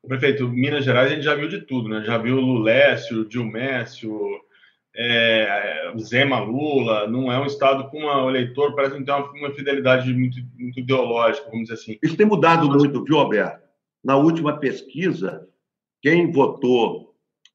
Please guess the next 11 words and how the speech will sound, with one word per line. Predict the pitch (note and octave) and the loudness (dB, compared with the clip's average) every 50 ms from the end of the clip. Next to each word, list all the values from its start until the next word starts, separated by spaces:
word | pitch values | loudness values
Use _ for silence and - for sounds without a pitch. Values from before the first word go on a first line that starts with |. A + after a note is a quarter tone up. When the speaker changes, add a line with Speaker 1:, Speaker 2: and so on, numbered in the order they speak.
| _ - | _ -6
Speaker 2:
no, | G2+ G#2 A2+ A2+ A2 A2 G#2 - - - | -2 0 2 2 2 2 0 0 -2 -4
no | B2 A2+ A2 A#2 | -2 -2 -2 0
Pimentel | - C3 B2 A#2+ A#2 G#2 F#2 - - C3+ D#3 D#3+ D#3 C#3+ - | 0 0 2 2 0 -2 -2 0 0 2 2 2 2 0 2
votou | C#3 C#3 C3+ - - C#3 C#3+ C#3+ | 0 0 0 2 0 0 2 2
no | D3+ D3+ | 2 0
Haddad. | D3 C3+ - G#2 F#2 F2 E2 - - - - - _ _ _ _ _ _ _ _ _ _ | 0 0 0 -2 -2 -2 -2 -6 -12 -18 -20 -20 _ _ _ _ _ _ _ _ _ _
E | - - | -20 -14
quem | - - D#3+ F3+ F3+ | -4 -2 0 0 2
votou | D3 D3+ C3+ - - C3 B2+ | 2 2 0 2 2 2 2
no | B2 G#2+ | 2 0
Bolsonaro | G2+ A2 A2+ G#2+ G#2+ - - A2 G2+ G#2 A2 C3 D3 C3+ A#2+ G#2 F2+ | 0 0 0 0 0 -2 -2 -2 -2 -2 0 0 0 0 0 -2 -6